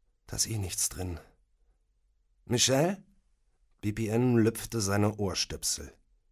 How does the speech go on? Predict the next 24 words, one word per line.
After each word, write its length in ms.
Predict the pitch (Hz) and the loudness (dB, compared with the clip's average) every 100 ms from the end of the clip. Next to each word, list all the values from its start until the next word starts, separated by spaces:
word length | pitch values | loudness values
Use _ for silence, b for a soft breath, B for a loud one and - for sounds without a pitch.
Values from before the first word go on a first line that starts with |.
| _ _ _ _ _ _ _ - | _ _ _ _ _ _ _ -10
„Da 120 | 123 | -6
vorne 280 | 131 202 202 | 4 8 10
ist 160 | 175 175 | 10 6
der 80 | 151 | 2
Tresor.“ 560 | 147 110 95 80 - _ _ _ _ _ _ _ _ _ | 0 0 -2 -4 -14 _ _ _ _ _ _ _ _ _
Er 120 | 104 | -4
wies 180 | 117 151 | 0 0
auf 120 | 131 | 2
eine 200 | 117 113 | 2 2
offene 340 | 110 - 123 - | 0 -2 -4 -4
Tür 480 | - 139 147 147 110 | -4 0 0 0 -2
rechts 400 | 113 - - - | -8 -4 -4 0
des 220 | 107 - | -2 -2
Gangs. 560 | 90 73 - - - _ _ _ _ _ _ - | -6 -4 -6 -6 -6 _ _ _ _ _ _ -6
Der 100 | 98 | 2
Raum 180 | 107 113 | 4 6
dahinter 320 | 110 117 113 | 4 4 2
lag 160 | 107 104 | 0 0
vollkommen 400 | - 113 110 107 | -2 -2 0 0
im 120 | 101 | 0
Dunkeln. 400 | 98 87 - - _ _ _ _ _ _ _ _ _ _ _ _ _ | -2 -6 -12 -20 _ _ _ _ _ _ _ _ _ _ _ _ _
„Wo 240 | 123 147 165 | -6 2 4
ist 160 | 147 | 2
Steve?“ 320 | - 196 127 | 2 0 0